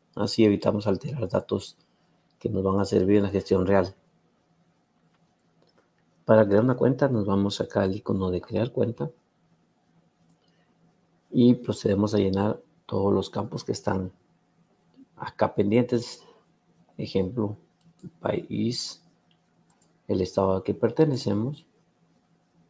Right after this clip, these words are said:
municipio. Es importante que llenen con una imagen esta sección de foto para evitar que les presente un error.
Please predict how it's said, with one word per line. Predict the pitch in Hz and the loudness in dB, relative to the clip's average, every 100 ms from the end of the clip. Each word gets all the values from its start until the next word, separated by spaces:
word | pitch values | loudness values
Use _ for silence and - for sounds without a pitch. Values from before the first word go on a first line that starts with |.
| _ _ _ _ _ _ _ _ _ _ _ _ _ _ _ - | _ _ _ _ _ _ _ _ _ _ _ _ _ _ _ -16
municipio. | - 104 101 98 - 135 170 165 - _ _ _ _ _ _ _ _ | -2 2 2 0 -2 -2 -4 -8 -10 _ _ _ _ _ _ _ _
Es | - 131 | 0 2
importante | 131 - - 117 120 139 131 123 | 0 -2 0 0 0 0 2 2
que | - 107 | 2 2
llenen | 101 107 113 | 2 2 0
con | 107 | -2
una | 101 101 | 0 0
imagen | 101 101 113 104 101 | 0 -2 -2 -2 -4
esta | - | -6
sección | - 90 - | -8 -8 -2
de | 104 | -2
foto | 104 - - 160 - _ _ _ _ _ - | 0 -4 -6 -10 -18 _ _ _ _ _ -6
para | 107 98 | -2 0
evitar | 95 95 - 101 110 | -2 -4 -2 -4 -4
que | - 98 92 90 90 - _ _ _ _ _ _ _ _ _ _ _ _ _ | -4 -2 -2 -4 -6 -12 _ _ _ _ _ _ _ _ _ _ _ _ _
les | - 117 | -10 -8
presente | - 104 95 98 | -6 -4 -2 0
un | 101 | 2
error. | 110 123 113 160 | 4 4 4 0